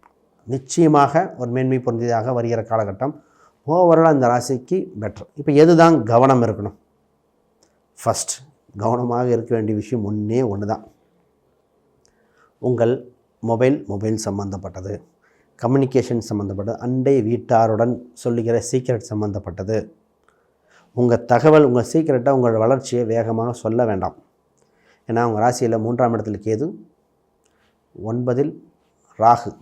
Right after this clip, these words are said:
அப்போ உங்களை பத்தி தகவல்கள் வெளியே போகும் பொழுது தவறாகவோ இதாக வரும். அப்ப அந்த மாதிரி விஷயம், சீக்ரெட்டை மட்டும் கொஞ்சம் மெயின்டெயின் பண்ணுங்க. ஜாமீன் கையெழுத்துக்கள் கொஞ்சம் காலகட்டம் போடாம இருங்க.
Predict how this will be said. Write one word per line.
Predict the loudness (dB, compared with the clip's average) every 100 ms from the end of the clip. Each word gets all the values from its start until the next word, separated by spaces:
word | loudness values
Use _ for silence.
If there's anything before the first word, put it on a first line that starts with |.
| _ _
அப்போ | -8 -6
உங்களை | -4 -6
பத்தி | -6 -6 -6
தகவல்கள் | -2 -2 -2 -2
வெளியே | 0 -2 0
போகும் | -2 -2
பொழுது | -2 -2 -6 -8 _ _ _
தவறாகவோ | -2 2 6 4 2 0 0 -2
இதாக | -2 -4 -6
வரும். | -10 -16 _ _ _ _ _ _ _
அப்ப | -8 -4 -2
அந்த | 0 2
மாதிரி | 2 2
விஷயம், | 0 -2 -4 -4
சீக்ரெட்டை | -4 0 -2 -2
மட்டும் | -4 -4
கொஞ்சம் | -4 -2
மெயின்டெயின் | -4 -4
பண்ணுங்க. | -4 -4 -4
ஜாமீன் | -2 0 0 0
கையெழுத்துக்கள் | -4 -2 -4
கொஞ்சம் | -4 -6 -8 -4
காலகட்டம் | -4 -2 -6 -6
போடாம | -6 -4 -4
இருங்க. | -8 -10